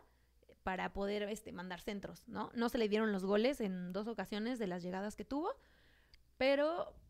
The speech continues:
fue también un partido destacado para ella. O sea, te digo, sí se ve Katy Killer porque hace los goles,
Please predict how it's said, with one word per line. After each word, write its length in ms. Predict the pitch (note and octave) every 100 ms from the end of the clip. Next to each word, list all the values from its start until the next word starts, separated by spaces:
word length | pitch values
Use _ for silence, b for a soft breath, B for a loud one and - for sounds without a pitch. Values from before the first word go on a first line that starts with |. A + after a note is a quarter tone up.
| -
fue 160 | A3+ A3
también 280 | A3+ A3 A3
un 80 | G#3+
partido 320 | G3+ A3 A3
destacado 460 | G3+ F#3+ G3 G#3+
para 160 | G3+ F#3
ella. 160 | F#3+ F3
O 40 |
sea, 140 | F#3+
te 120 | F3+ G#3+
digo, 240 | A3 G#3
sí 180 | A#3 B3+
se 160 | D4
ve 160 | C4 A#3+
Katy 220 | B3 A#3+
Killer 280 | A3 B3+ B3
porque 280 | G#3 F#3+ F#3
hace 180 | G3+ B3
los 160 | G3+
goles, 340 | G3+ A#3+ -